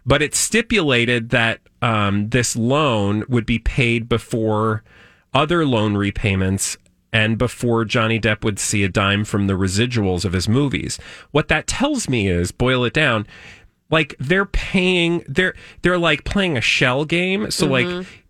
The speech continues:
Speaker 1: you get money and then you're anticipating to get money. And so you're living at a, a, a lifestyle that is unsupported by the actual money that's coming in. But because you're Johnny Depp, like, you can go over here and get a big fat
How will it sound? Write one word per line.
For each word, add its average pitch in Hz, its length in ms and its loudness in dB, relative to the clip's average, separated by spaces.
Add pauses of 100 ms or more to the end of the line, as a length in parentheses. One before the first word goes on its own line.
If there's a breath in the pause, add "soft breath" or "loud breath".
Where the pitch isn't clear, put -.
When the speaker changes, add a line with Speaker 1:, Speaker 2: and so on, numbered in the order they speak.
(120)
Speaker 1:
you 160 180 2
get 156 300 0
money 170 560 0
and 139 180 2
then 139 160 2
you're 143 120 2
anticipating 175 720 0
to - 100 -2
get 156 180 0
money. 156 320 2
And 135 120 0
so - 100 -2
you're 127 160 2
living 143 320 2
at 151 100 2
a, 123 160 0 (220)
a, 98 240 -4
a 120 80 2
lifestyle 143 880 0 (400 loud breath)
that 131 160 2
is 131 180 0
unsupported 131 720 0
by 113 140 2
the 113 220 -2
actual 160 500 0
money 202 240 -2
that's 202 200 -2
coming 220 300 -2
in. 220 200 0
But 165 140 0
because 147 320 -2
you're 151 100 0
Johnny 139 280 0
Depp, 135 240 0
like, 117 160 -2
you 135 80 -2
can 143 160 -2
go 139 120 0
over 117 180 -2
here 135 240 -2
and 117 100 0
get 107 80 2
a 107 60 -2
big 107 180 -2
fat 117 300 0